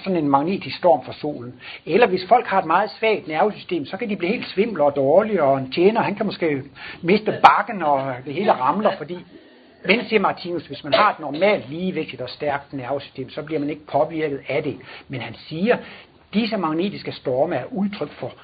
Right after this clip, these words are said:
solsystemets tankekraft, at de virker ind på, på jordkloden. Så jeg har lige været ved at skrive en lille notits til Kosmos om Stein Bakker og jordskælvet, så nu får jeg se, om den slipper igennem nåleøjet. Ellers så har jeg også en anden lille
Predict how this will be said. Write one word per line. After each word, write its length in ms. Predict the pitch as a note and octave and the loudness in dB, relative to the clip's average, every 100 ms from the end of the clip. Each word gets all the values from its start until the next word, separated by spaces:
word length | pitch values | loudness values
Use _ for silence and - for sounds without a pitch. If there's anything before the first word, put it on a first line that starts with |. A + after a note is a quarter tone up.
| - _ _ _ _ - | -20 _ _ _ _ -20
solsystemets 1040 | - - - A#3 C#4+ C#4+ D3+ - D3 A2 - | -14 -4 0 4 4 2 -4 -8 -10 -12 -6
tankekraft, 640 | - B2+ C3+ - - - | -4 -4 -4 -6 -6 -8
at 100 | - | -10
de 60 | C3 | -4
virker 320 | B2 E3 C#3+ | 2 4 4
ind 140 | C3+ C3 | 0 0
på, 300 | A#2+ G#2+ G#2 | -2 -4 -6
på 80 | A2+ | -6
jordkloden. 580 | A2+ A#2+ - G#2+ G#2+ G#2 _ _ _ _ _ | -4 -6 -6 -12 -12 -14 _ _ _ _ _
Så 80 | - | -6
jeg 100 | B2 | 0
har 60 | C#3 | 2
lige 140 | G3 | 4
været 100 | F3+ | 4
ved 80 | F3+ | 4
at 120 | D#3 | 2
skrive 300 | - D#3+ F3+ | 0 -2 -2
en 60 | C#3+ | 0
lille 220 | D3 C3 | 0 -2
notits 440 | B2+ B2+ F3+ - | -2 -6 -10 -10
til 120 | - C3+ | -10 -4
Kosmos 480 | D3+ D3+ E3 C3 | 0 0 -2 -6
om 120 | C3 B2 | -8 -8
Stein 300 | C#3 C3 B2 | -8 -6 -2
Bakker 280 | C3+ D3+ | 0 2
og 100 | B2+ | 0
jordskælvet, 580 | B2+ D3+ - B2+ A#2 A2 | -2 -4 -2 -6 -6 -12
så 260 | - A#2+ - - - E4+ G#4 - - - - - - - - - A4 - - - - | -6 -4 -4 -8 -6 0 4 4 2 2 2 2 0 0 0 -2 -2 -2 -8 -12 -4
nu 100 | F3 | 2
får 120 | F#3 | 6
jeg 100 | G#3 | 6
se, 140 | - A3+ | 6 2
om 60 | |
den 120 | E3 E3+ | 2 -4
slipper 280 | F#3 F#3+ | 0 2
igennem 300 | D#3+ G3+ F#3 | 4 4 2
nåleøjet. 640 | D3+ D3 F#3 E3+ C#3 D3 - F#4+ - - - A#4+ G4 A4+ A#4 - - - A4 - - | -2 2 6 6 6 2 0 -2 -4 -4 -6 -6 -8 -8 -6 -6 -8 -8 -10 -10 0
Ellers 180 | A#3 B3+ | 2 2
så 60 | F#3 | 2
har 120 | G#3+ | 2
jeg 80 | F#3 | 2
også 180 | G#3+ F3 | -4 -4
en 60 | |
anden 180 | D#3+ G#3+ | -6 -4
lille 460 | F3 E3 D3 C3+ | 0 4 4 2